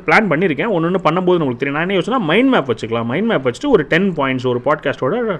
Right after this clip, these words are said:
ஹைலைட்ஸான டென் பாயிண்ட்ஸ் மட்டும் எடுத்து மைண்ட் மேப் மூலமா எக்ஸ்பிளைன் பண்ணி சொல்லலாம். ஏன்னா கத்துக்கிறது தான் வந்து என்னை பொறுத்த வரைக்கும் இதுல உள்ள அண்டர்லையிங் மெயின் விஷயம். இது என்டர்டெயின்மெண்ட்டுக்காக பண்ணல. அப்போ மைண்ட் மேப் வச்சு பண்ணா இன்னும் கொஞ்சம் ஃபோக்கஸ்டா கத்துக்கலாங்கிறது ஒரு யோசனை.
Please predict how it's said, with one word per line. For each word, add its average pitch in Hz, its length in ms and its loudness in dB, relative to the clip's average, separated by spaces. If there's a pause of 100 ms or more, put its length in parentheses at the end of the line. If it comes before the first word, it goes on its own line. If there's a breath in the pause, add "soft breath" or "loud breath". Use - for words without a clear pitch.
ஹைலைட்ஸான 143 640 0
டென் 127 220 -2
பாயிண்ட்ஸ் 123 260 -4
மட்டும் 120 220 -4
எடுத்து 113 240 -2
மைண்ட் 143 260 -2
மேப் - 140 -2
மூலமா 120 280 -4
எக்ஸ்பிளைன் 120 240 -8
பண்ணி 117 160 -8
சொல்லலாம். 107 440 -6 (640 loud breath)
ஏன்னா 185 160 2
கத்துக்கிறது 214 380 2
தான் 208 140 6
வந்து 208 180 4
என்னை 190 220 2
பொறுத்த 214 280 4
வரைக்கும் 233 240 4
இதுல 170 60 0
உள்ள 156 600 2 (120)
அண்டர்லையிங் 139 520 2
மெயின் 131 240 -2
விஷயம். 117 360 -6
இது 143 160 -2
என்டர்டெயின்மெண்ட்டுக்காக 143 720 2
பண்ணல. 120 280 -4 (580 loud breath)
அப்போ 349 300 2
மைண்ட் 254 280 4
மேப் 220 100 2
வச்சு 196 200 0
பண்ணா 180 180 0
இன்னும் 202 160 0
கொஞ்சம் 190 260 -2
ஃபோக்கஸ்டா 180 680 2
கத்துக்கலாங்கிறது 123 640 -2
ஒரு 160 140 4
யோசனை. 151 380 0